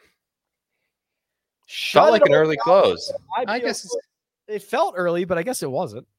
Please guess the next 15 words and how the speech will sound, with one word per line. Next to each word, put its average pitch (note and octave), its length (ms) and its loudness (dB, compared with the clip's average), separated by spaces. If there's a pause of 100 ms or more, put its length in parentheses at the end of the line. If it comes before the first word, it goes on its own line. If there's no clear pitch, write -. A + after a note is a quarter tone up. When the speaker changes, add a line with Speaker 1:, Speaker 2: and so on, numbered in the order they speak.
(240)
Speaker 2:
Yeah, G#3 140 -8
Speaker 1:
Eight- A#2 140 0
Speaker 2:
eight E3+ 100 -10
fifty-nine. G2+ 580 -8
Yeah. B2+ 280 -4 (420)
Um, A#2 640 -2 (800)
wow. A#2 320 -4
We'll G2+ 120 -4
see D3 200 -6
how D3 100 2
this C#3+ 160 -6
thing B2+ 200 -4
shakes A#2+ 360 -4
out, A2+ 260 0
but F#2 140 -8